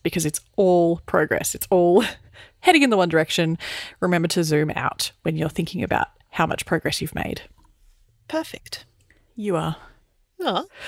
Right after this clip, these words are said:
Speaker 1: I love how you also, like, you were talking about Angela before, and you were like, "Oh, I seem to attract, you know, really intelligent, wonderful women into my life." And you're like,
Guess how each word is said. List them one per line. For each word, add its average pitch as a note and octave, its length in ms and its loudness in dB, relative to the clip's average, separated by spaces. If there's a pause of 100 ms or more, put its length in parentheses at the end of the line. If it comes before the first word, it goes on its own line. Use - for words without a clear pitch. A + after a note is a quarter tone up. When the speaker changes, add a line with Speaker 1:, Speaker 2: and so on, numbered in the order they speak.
(120)
Speaker 1:
I G#3 60 0
love A3+ 120 2
how C#4+ 80 2
you D4 180 6
also, E3+ 300 2
like, D#3+ 140 -4
you E3 40 -6
were E3 40 -2
talking E3 220 -4
about D3 120 -2
Angela E3 240 -4
before, E3 280 -4
and D#3 100 -2
you D#3+ 60 -2
were D3+ 80 -2
like, D3+ 260 -4
"Oh, G3+ 60 -4
I F#3+ 80 -2
seem F#3+ 220 -2
to F#3+ 100 -4
attract, - 340 -6 (360)
you F3 60 -4
know, E3 80 0
really E3+ 300 0
intelligent, E3 680 -4 (240)
wonderful E3 340 -2
women E3+ 220 0
into F#3+ 180 -4
my A3 100 0
life." A3 340 0
And G#3+ 80 -6
you're G#3 80 -4
like, G#3 300 -4